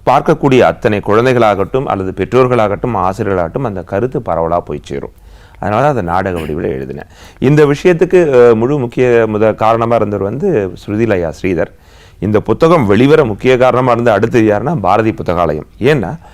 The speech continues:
இதுக்கு நான் ஒரு பைசா கூட செலவு பண்ண கிடையாது. "ஐயா, இந்த மாதிரி இருக்கு" அப்படின்னு நான் அவர்கிட்ட சொன்னேன். "அனுப்புங்க நீங்க தோழர், நாங்க பாத்துக்கிறோம்" அப்படின்னாங்க.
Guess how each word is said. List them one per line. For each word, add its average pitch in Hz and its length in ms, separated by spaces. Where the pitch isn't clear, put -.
இதுக்கு 123 200
நான் 131 120
ஒரு 123 200
பைசா 165 280
கூட 175 160
செலவு 123 300
பண்ண 101 180
கிடையாது. 80 320
"ஐயா, 123 240
இந்த 147 160
மாதிரி 139 300
இருக்கு" 160 380
அப்படின்னு 143 160
நான் 120 180
அவர்கிட்ட 95 120
சொன்னேன். 110 360
"அனுப்புங்க 185 400
நீங்க 131 220
தோழர், 120 300
நாங்க 104 240
பாத்துக்கிறோம்" 117 540
அப்படின்னாங்க. 82 440